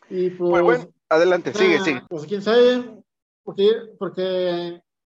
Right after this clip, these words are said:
Speaker 1: creo que nadie te mentiría si te dice que conoce la Liga de Malasia y, o cuántos equipos juegan. Desconozco que el nivel o mejor hubieran ido a una liga sabatina aquí en Jalisco y encontrar un técnico más barato y con mejor récord.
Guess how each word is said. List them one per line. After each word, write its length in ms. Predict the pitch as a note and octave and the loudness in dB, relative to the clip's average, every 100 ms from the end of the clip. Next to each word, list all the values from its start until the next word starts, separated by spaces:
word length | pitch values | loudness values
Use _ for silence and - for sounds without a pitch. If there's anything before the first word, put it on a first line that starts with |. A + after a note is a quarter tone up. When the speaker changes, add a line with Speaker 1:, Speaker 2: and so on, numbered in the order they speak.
| _ _ - | _ _ -8
Speaker 1:
creo 180 | G3+ G#3 | -6 -4
que 80 | |
nadie 460 | G#3+ A3 A#3 A3+ G#3 - | -4 -2 -2 -4 -6 -8
te 100 | G3+ | -8
mentiría 460 | F3+ E3+ F3+ G3+ | -8 -8 -4 -2
si 80 | G#3 | -2
te 60 | A3+ | -6
dice 240 | A3 G#3+ | -8 -8
que 260 | G3+ F3 F3 | -8 -10 -12
conoce 320 | F3 F#3+ G#3 | -12 -10 -8
la 100 | G3+ | -6
Liga 200 | F#3+ G3 | -4 -2
de 100 | G#3 | -2
Malasia 460 | F3+ D#3+ E3+ F3+ G#3+ | -4 -6 -4 -2 0
y, 240 | F#3+ F3 - _ - | 0 -2 -6 _ -8
o 160 | E3+ | -6
cuántos 300 | - G3+ G#3 | -4 -6 -6
equipos 380 | G3 G3 G3+ G3 | -12 -10 -10 -8
juegan. 340 | F3+ G3 G#3 G3 - | -4 -2 -2 -4 -8
Desconozco 720 | E3 - E3 F3 E3+ G#3+ G#3 | -8 -4 -4 -4 0 0 0
que 420 | F#3 E3+ E3 D#3+ - _ | -2 -2 -2 -8 -16 _
el 180 | E3+ D#3+ | -14 -10
nivel 420 | D#3+ D#3 F3+ G#3+ | -4 0 2 2
o 360 | G#3 F3 E3 _ _ _ _ _ - | 0 -4 -10 _ _ _ _ _ -16
mejor 260 | E3 F3 F#3 | -8 -2 0
hubieran 180 | G#3 | 2
ido 460 | G#3 G#3 G#3+ G3+ F#3+ | 2 0 0 -2 -4
a 80 | G3 | -8
una 160 | F#3+ | -8
liga 240 | G3+ G3+ G#3+ | -4 -2 -4
sabatina 800 | F#3+ D#3+ - G#3 A3 G3+ F3+ E3+ | -6 -8 -8 -10 -8 -8 -8 -10
aquí 160 | E3+ | -12
en 60 | F3 | -10
Jalisco 640 | F#3 F3 G3+ - G3+ G3 - | -4 -4 -4 -6 -8 -8 -14
y 80 | - | -12
encontrar 340 | E3 E3 F3+ G3 | -8 -4 -2 -2
un 140 | G3+ | 0
técnico 600 | G3+ G3+ G#3 F#3+ F3+ F#3 | -2 -2 -4 -4 -4 -8
más 180 | F3+ F#3+ | -6 -2
barato 400 | G#3 G3 G#3 G#3 | 0 0 0 -2
y 280 | F3+ E3 - | -4 -8 -12
con 160 | E3 E3 | -10 -8
mejor 260 | D#3+ G3 | -4 -2
récord. 360 | F#3+ G3 G3 | -2 -4 -6